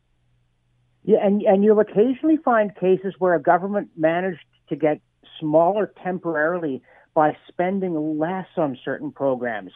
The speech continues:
For instance, uh, the Chrétien Martin Liberals with transfers to the provinces, and Ralph Klein with some spending on things like healthcare. But they didn't actually get rid of any of the programs or the activities or the responsibilities. And as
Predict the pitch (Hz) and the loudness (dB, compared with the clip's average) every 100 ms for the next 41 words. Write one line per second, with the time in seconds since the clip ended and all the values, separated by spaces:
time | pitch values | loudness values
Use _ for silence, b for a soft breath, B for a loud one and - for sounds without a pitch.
0 | - 139 135 - 262 - 139 123 131 151 | -10 -8 -8 -10 -10 -4 -4 -4 -4 -4
1 | 151 139 131 123 127 127 139 139 120 131 | -4 -4 -2 -2 -2 -4 0 0 -2 -6
2 | 113 143 131 123 123 - 123 - 127 143 | -6 -6 -6 -6 -12 -8 -10 0 2 2
3 | 156 - 113 120 117 b b b b 160 | -2 -4 -8 -8 -10 b b b b 4
4 | 175 156 - - 156 160 151 131 - 147 | 6 6 -2 0 0 2 0 -4 -4 -2
5 | 127 131 - - 143 139 123 131 123 127 | -2 -4 -6 -2 0 0 -2 -2 -4 2
6 | 143 170 - 143 117 b b b 190 196 | 4 4 2 -4 -4 b b b 0 2
7 | 180 240 311 302 302 277 160 185 226 214 | 2 0 -2 -4 -4 -6 -2 0 0 -2
8 | 202 185 165 - 156 - 175 180 185 170 | -4 -2 -4 -2 -4 -2 -2 0 -2 -4
9 | 160 151 143 135 - 175 175 175 147 139 | -4 -2 -2 -4 -12 -10 -6 -6 -6 -8
10 | 135 - 156 151 143 123 185 233 165 143 | -10 -8 -2 -2 -4 -2 0 0 0 -4
11 | 151 | -6